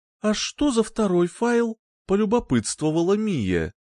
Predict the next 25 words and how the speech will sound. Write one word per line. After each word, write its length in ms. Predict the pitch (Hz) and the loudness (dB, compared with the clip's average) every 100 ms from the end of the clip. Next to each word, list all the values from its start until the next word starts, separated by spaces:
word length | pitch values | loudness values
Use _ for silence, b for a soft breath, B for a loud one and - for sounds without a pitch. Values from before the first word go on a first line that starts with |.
| _ - | _ -12
К 60 | |
счастью, 720 | - - 214 - - 98 95 - | -6 0 0 0 -6 -4 -4 -2
я 180 | 98 | 0
не 100 | 139 | 0
называл 520 | 170 190 208 214 180 101 | 0 0 0 2 2 2
его 480 | 101 120 208 208 - | -2 2 0 0 -4
«гравитонная 800 | 156 214 233 - 143 147 180 214 | -2 -2 -2 0 0 0 -2 -2
магия», 640 | 190 113 87 90 85 82 _ - | -2 -2 -2 0 0 -2 _ -8
а 120 | 156 | -4
на 120 | 196 | -2
случай, 600 | 208 - 185 151 - 98 - | -4 -2 2 2 0 -6 -4
если 340 | 147 165 190 | -4 -4 -4
кто-то 420 | - - 135 - | -6 0 0 0
мельком 560 | 101 131 127 95 98 95 | -4 -2 -2 -4 -6 -6
глянет, 600 | 107 190 202 120 87 - _ _ - | 0 0 0 -2 -6 -8 _ _ 0
тестовый 500 | 104 - - 87 85 | 0 0 -4 -4 -2
проект 600 | 95 107 180 190 - _ _ | 0 2 2 0 -8 _ _
номер 460 | 110 107 110 117 - | -4 -2 0 0 -2
один. 540 | - 151 127 95 78 - _ _ _ _ _ | -2 -2 -2 -4 -6 -14 _ _ _ _ _
«Свалка 680 | - - 143 190 185 185 196 - | -10 -2 4 4 4 4 2 2
идей, 640 | 220 202 220 160 92 78 _ _ | -2 0 2 2 2 -4 _ _
чтобы 380 | - - 240 254 | -10 -2 0 0
глаза 560 | 254 262 208 131 104 - | 0 0 0 2 0 -2
не 140 | 117 | -4
мозолили», 720 | 151 180 135 113 92 87 85 | -2 0 2 0 0 -2 -6